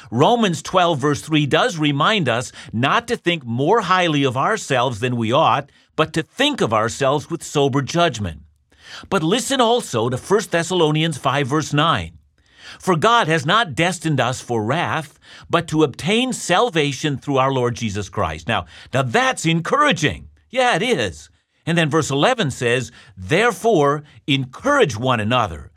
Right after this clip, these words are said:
and build one another up just as you are doing." Do you see? Real, genuine encouragement is not false flattery. It's not telling the person of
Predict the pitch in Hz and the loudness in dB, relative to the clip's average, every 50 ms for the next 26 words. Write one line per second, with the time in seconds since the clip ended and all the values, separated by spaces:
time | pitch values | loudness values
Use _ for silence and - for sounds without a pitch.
0 | _ _ - - - 170 151 139 131 113 - 247 285 285 262 208 180 190 170 156 | _ _ -20 -10 -4 -2 -2 -2 -2 -2 0 0 0 0 0 0 0 0 0 2
1 | 147 143 131 117 117 110 104 101 107 104 - - 143 170 180 - - - - 143 | 2 0 0 0 0 0 0 0 -2 -2 -2 -2 -2 -2 -2 -2 -4 -2 -2 -2
2 | 131 104 123 123 131 143 - 123 110 107 107 113 113 123 117 101 85 76 69 71 | 0 -2 -2 -2 -2 -2 -2 -2 0 0 0 -2 -2 -2 -2 -2 -4 -6 -8 -14
3 | - - _ _ _ _ _ _ _ _ _ _ _ _ _ _ - 208 214 165 | -18 -20 _ _ _ _ _ _ _ _ _ _ _ _ _ _ -6 -4 -4 -4
4 | - - 214 170 92 76 76 - - - _ _ _ _ _ _ - 101 113 156 | -2 -2 -2 -2 -2 -4 -8 -14 -20 -20 _ _ _ _ _ _ -6 -2 2 4
5 | 202 226 240 240 247 208 165 - 98 95 95 135 165 190 208 220 208 202 208 208 | 4 6 4 4 4 0 -4 -8 -10 -4 0 0 0 0 0 -2 -2 -2 -2 -4
6 | - - - 135 104 98 101 90 95 95 95 117 135 - - - - - - - | -6 -6 -4 -2 -2 -2 -2 -4 -4 -4 -4 -4 -6 -8 -12 -18 -20 -16 -4 0
7 | 180 165 131 120 139 135 147 151 170 214 233 - - - 156 143 139 143 156 151 | 0 2 2 2 2 2 2 2 2 0 -4 -6 -8 -4 -2 0 2 0 0 -2
8 | - - - - 175 170 165 165 156 123 101 87 76 - - - _ _ _ _ | -6 -12 -12 -6 -4 -2 -2 -2 -2 -2 -4 -6 -8 -12 -16 -20 _ _ _ _
9 | _ _ - - - - 214 - 254 269 269 247 - - 156 156 151 151 143 123 | _ _ -20 -16 -12 -12 -6 -2 0 0 0 0 -2 -2 0 0 2 0 0 -2
10 | 101 - - 151 143 - 143 135 127 117 | -2 -2 0 -2 0 0 -2 -2 -4 -4